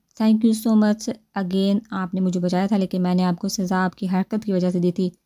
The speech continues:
और जहाँ भी यही समझाने के लिए बुलाया है कि आप लड़की हैं और ये काम आपको शेबा नहीं देते।" शानी ने समझाया था। "थैंक्स नहीं, सॉरी बोली मुझे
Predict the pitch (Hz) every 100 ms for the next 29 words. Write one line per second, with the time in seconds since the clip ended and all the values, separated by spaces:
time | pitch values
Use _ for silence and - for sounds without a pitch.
0 | _ _ _ 190 208 220 214 214 196 190
1 | 202 190 185 185 190 202 190 175 180 180
2 | 196 175 - 180 175 175 175 185 196 180
3 | 180 175 180 175 185 180 180 180 175 _
4 | _ _ _ - 185 180 175 180 175 170
5 | 175 170 _ _ _ - 190 185 185 180
6 | 185 180 190 185 175 - 185 185 - -
7 | 180 180 185 - 190 185 185 175 170 175
8 | 175 175